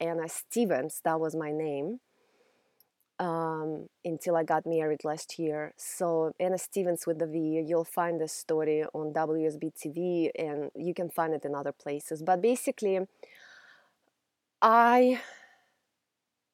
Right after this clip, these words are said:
I was beaten,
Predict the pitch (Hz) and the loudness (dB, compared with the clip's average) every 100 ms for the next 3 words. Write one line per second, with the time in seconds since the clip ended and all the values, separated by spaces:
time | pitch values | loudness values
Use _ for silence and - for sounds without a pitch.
0 | _ _ _ _ _ _ _ _ _ _ | _ _ _ _ _ _ _ _ _ _
1 | - 185 190 202 180 165 269 - 151 151 | -2 2 2 2 2 2 2 2 0 -2
2 | 156 | -4